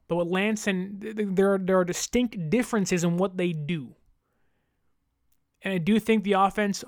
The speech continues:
while it, while maybe Lance doesn't know the entirety of the game plan yet or the entirety of the playbook yet, I think we will see some big plays. And on Sunday, it'll force Arizona to stay,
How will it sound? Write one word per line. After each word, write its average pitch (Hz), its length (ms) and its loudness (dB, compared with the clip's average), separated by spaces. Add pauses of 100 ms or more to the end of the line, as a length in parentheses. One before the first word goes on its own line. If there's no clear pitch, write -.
while 170 300 2
it, 170 140 -6 (1120)
while 170 520 2
maybe 202 400 2
Lance 202 360 0
doesn't 185 440 0
know 185 400 2
the 175 200 0
entirety 190 680 4
of 170 240 2 (560)
the 160 100 -4
game 185 320 2
plan 196 300 -2
yet 196 160 2
or 185 80 4
the 175 100 -2
entirety 185 420 4
of 175 40 4
the 165 80 0
playbook 254 480 2
yet, 143 200 -6 (1080)
I 165 60 -4
think 214 280 4
we 196 140 4
will 196 120 2
see 214 160 -2
some 190 160 -2
big 180 200 0
plays. 139 400 -6 (540)
And 180 180 2
on 170 100 0
Sunday, 196 580 0
it'll 180 180 -2
force 214 460 0
Arizona 175 480 0
to - 200 -12
stay, 170 500 0